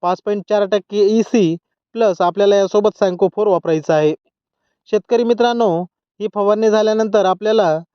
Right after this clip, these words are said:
दुसरी फवारणी घ्यायची आहे, ती म्हणजे Spinosad दोन पॉइंट पाच टक्के ईसी प्लस Sancofor. शेतकरी मित्रांनो, यानंतर जर तुम्हाला तिसरी फवारणी घ्यायची असेल तर मी तुम्हाला सजेस्ट करेल Agroneem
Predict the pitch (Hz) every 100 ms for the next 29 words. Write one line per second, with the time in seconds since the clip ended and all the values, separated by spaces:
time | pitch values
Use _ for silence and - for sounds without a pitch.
0 | _ _ 175 202 226 220 190 202 208 208
1 | 202 185 214 202 202 156 - _ _ -
2 | 208 208 214 185 160 - - - - -
3 | 214 220 220 226 165 165 196 190 202 196
4 | 202 202 - 208 220 208 226 - 196 156
5 | _ _ _ - 226 - 202 180 185 165
6 | 170 165 - _ _ _ _ _ 196 -
7 | 240 240 233 247 247 226 175 185 _ _
8 | 180 196 220 226 233 185 170 202 185 208
9 | 208 196 208 214 226 190 196 208 190 185
10 | 208 202 - 190 160 - 170 _ _ _
11 | - 226 156 165 _ _ 185 196 214 208
12 | 208 220 202 214 - 226 214 160 160 _
13 | _ 165 175 196 208 208